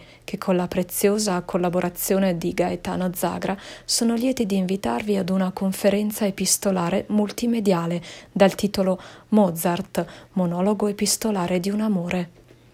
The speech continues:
I partecipanti potranno scoprire un Mozart diverso, un Mozart nella sua quotidianità, come uomo e soprattutto come marito,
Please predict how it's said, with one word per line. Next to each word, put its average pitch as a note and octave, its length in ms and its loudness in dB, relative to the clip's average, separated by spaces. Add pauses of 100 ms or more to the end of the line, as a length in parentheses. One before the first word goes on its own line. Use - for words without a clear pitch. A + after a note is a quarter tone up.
(520)
I G3+ 120 0
partecipanti G3+ 880 0
potranno G3+ 420 -2
scoprire G#3+ 720 0 (280)
un G#3 200 4
Mozart A3 500 0
diverso, F#3 840 0
un F3 140 -2
Mozart F#3+ 520 0
nella F3+ 220 -2
sua G3+ 280 2
quotidianità, G3 880 -2 (280)
come E3+ 300 2
uomo F3+ 460 0 (240)
e F#3+ 120 4
soprattutto G3+ 760 2
come A3+ 280 2
marito, F3+ 560 -2